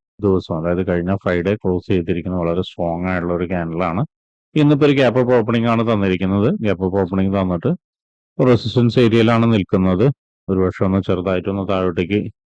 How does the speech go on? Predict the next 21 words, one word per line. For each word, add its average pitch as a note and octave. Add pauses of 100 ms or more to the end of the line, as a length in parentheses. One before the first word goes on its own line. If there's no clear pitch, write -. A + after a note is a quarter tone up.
(120)
വരാനുള്ള F#2+
ഒരു F#2+
സാധ്യത G2 (320)
കാണുന്നുണ്ട്. F2+ (560)
അതായത് F#2+
ഒരു F#2+
പുൾ G2
ബാക്കിന് F#2+
വരാനുള്ള F#2
ഒരു F#2+
സാധ്യത F#2
കാണുന്നുണ്ട്. F2 (640)
So A2+
നമുക്ക് G#2+
എന്തായാലും G#2+ (220)
പുൾ G2+
ബാക്കിന് G2+
വരാൻ G2+
സാധ്യത G2
എന്ന് G#2
പറഞ്ഞാൽ F#2+